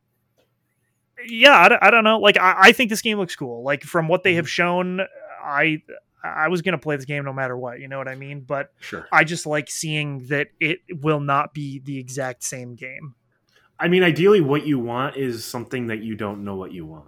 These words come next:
Speaker 1: Exactly.
Speaker 2: If,
Speaker 1: Like,
Speaker 2: if
Speaker 1: I
Speaker 2: that makes sense.
Speaker 1: It
Speaker 2: Like
Speaker 1: does, yeah. And I, I just, I think them iterating on that world to do new cool
Speaker 2: Mm-hmm.
Speaker 1: stuff is the best possible thing they could be doing. Like, just
Speaker 2: Right.
Speaker 1: I, I hope this game is weird.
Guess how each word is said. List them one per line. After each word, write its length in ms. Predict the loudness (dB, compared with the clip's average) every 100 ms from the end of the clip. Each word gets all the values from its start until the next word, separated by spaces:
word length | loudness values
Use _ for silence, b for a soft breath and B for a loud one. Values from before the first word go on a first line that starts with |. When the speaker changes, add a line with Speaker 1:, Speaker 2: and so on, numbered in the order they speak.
| _
Speaker 1:
Exactly. 480 | -4 2 2 2 -4
Speaker 2:
If, 80 | 0
Speaker 1:
Like, 160 | 2
Speaker 2:
if 140 | 2 0
Speaker 1:
I 20 |
Speaker 2:
that 200 | 0 0
makes 220 | 0 -2
sense. 300 | -6 -6 2
Speaker 1:
It 80 | 4
Speaker 2:
Like 60 | 6
Speaker 1:
does, 280 | 6 4
yeah. 260 | 4 6 6
And 160 | 4 2
I, 300 | 4 4 4 0
I 180 | 2
just, 260 | 2 -2 -4
I 140 | -4 -4
think 260 | -4 -8
them 300 | -4 -4 -4 -2
iterating 540 | -4 -2 -2 -2 -2 -2
on 160 | -2
that 160 | -2 -2
world 380 | -4 -2 -4 -8
to 100 | -10
do 180 | -8
new 200 | -8 -8
cool 240 | -10 -10 -8
Speaker 2:
Mm-hmm. 80 | -6
Speaker 1:
stuff 280 | -4 -4
is 120 | -8 -12
the 60 |
best 280 | -6 -6 -6
possible 380 | -8 -8 -12 -14
thing 180 | -12 -14
they 120 | -12
could 200 | -12 -14
be 80 | -14
doing. 320 | -14 -14 -14
Like, 240 | -12 -14 _
just 360 | -14 -14 -14 -18
Speaker 2:
Right. 180 | -18 -18 b b b b -2
Speaker 1:
I, 120 | 2
I 160 | 6 6
hope 240 | 6 2 0
this 140 | -8
game 240 | -4 -4
is 180 | -4 -8
weird. 440 | -10 -10 -12 -16